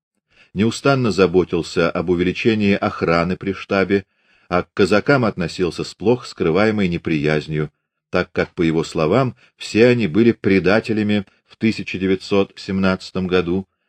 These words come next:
И с этого года он возненавидел всех нижних чинов без разбора. «Только дворянство спасёт Россию», говорил полковник,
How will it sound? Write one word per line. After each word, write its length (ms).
И 160
с 120
этого 300
года 360
он 280
возненавидел 800
всех 380
нижних 420
чинов 460
без 240
разбора. 720
«Только 260
дворянство 680
спасёт 480
Россию», 600
говорил 380
полковник, 680